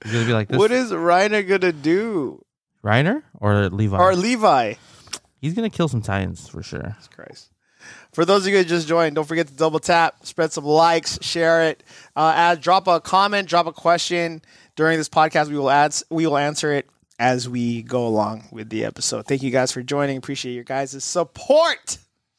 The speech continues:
Speaker 2: And, uh, yeah, well, I can't wait for the finale.
Speaker 1: You think it's gonna, it's gonna end here?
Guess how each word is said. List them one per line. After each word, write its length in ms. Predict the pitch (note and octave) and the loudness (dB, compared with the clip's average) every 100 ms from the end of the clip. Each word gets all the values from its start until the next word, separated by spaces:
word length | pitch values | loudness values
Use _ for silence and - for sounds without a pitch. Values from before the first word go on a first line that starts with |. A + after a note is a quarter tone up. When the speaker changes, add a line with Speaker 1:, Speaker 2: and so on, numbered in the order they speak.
| - - - - - _ - | -20 -20 -20 -20 -20 _ -6
Speaker 2:
And, 500 | F3 F3+ F3+ F3+ F3+ | -2 0 0 0 2
uh, 400 | F3+ F3+ F3 F3 - | 4 6 6 4 0
yeah, 340 | D3+ A#2 - - _ _ _ _ | -4 -4 -6 -16 _ _ _ _
well, 320 | D3 D#3 D3+ - _ _ _ _ _ _ _ _ | -4 -2 -2 -4 _ _ _ _ _ _ _ _
I 140 | C3 C#3+ | 0 0
can't 220 | D3+ B2+ | -2 -4
wait 180 | A#2+ A#2 | -6 -8
for 100 | B2 | -12
the 100 | A#2+ | -14
finale. 560 | - A#2 - - - _ _ _ _ _ _ _ _ _ _ _ _ _ _ | -14 -14 -14 -16 -20 _ _ _ _ _ _ _ _ _ _ _ _ _ _
Speaker 1:
You 120 | - D3+ | -4 0
think 160 | B3 | 0
it's 100 | A#3 | 2
gonna, 320 | G3+ F#3 D3 - | 2 4 2 0
it's 140 | G2+ - | -2 2
gonna 160 | B2+ | 2
end 180 | G#2+ B2 | 4 2
here? 220 | D3 F3 | 2 0